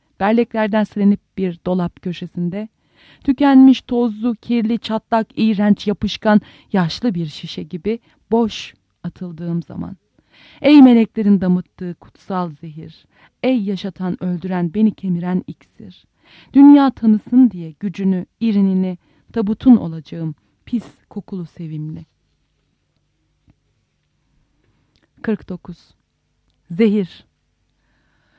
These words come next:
Şarap allar pullar, süsler en köhne yeri, viraneleri bile saray kılar.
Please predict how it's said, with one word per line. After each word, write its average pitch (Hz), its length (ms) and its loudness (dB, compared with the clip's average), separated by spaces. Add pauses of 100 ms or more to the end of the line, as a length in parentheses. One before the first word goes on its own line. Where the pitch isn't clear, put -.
(680)
Şarap 311 480 0
allar 254 380 2
pullar, 196 460 -4
süsler 220 580 -2
en 277 180 4
köhne 180 360 -4
yeri, 170 300 -8
viraneleri 185 600 -2
bile 160 180 -12
saray 160 380 -8
kılar. 147 520 -18